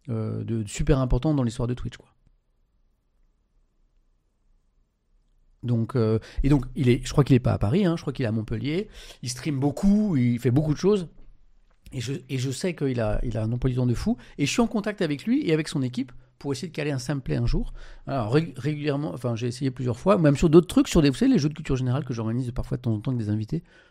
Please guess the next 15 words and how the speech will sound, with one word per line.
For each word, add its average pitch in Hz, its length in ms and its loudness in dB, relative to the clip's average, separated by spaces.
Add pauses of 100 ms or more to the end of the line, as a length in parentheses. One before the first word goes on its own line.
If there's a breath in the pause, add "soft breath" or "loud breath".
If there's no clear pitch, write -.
(480 soft breath)
Euh, - 80 -2
souvent, 147 260 4
j'invite 123 300 2
Antoine. 165 340 0 (280 soft breath)
Après, 127 320 -4
euh, 123 420 0 (100)
après, 143 360 0
il, 123 280 -2
il 135 160 0
est, - 80 -2
il 131 140 0
est - 120 0
très - 180 6
peu 160 160 0
disponible. 131 560 2